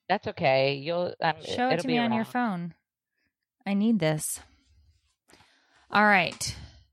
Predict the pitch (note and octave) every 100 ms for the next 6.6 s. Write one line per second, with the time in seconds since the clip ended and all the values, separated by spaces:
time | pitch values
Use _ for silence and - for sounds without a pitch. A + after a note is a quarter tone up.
0 | _ _ _ _ _ _ _ _ - B3+
1 | A#3 A3+ A3+ A3+ A3 - G3+ - F#3+ -
2 | _ - - _ - A#3 D4 E4+ G4 E4
3 | D4+ B3 - G3 G3 - G3 F3+ E3+ E3+
4 | F3 F#3+ F#3+ F3 F#3 F3 E3+ E3+ - F#3+
5 | F#3+ F#3 B3+ A#3+ A#3+ G#3 G3+ - G3+ G3+
6 | - G#3 G3+ F#3+ F3+ F3+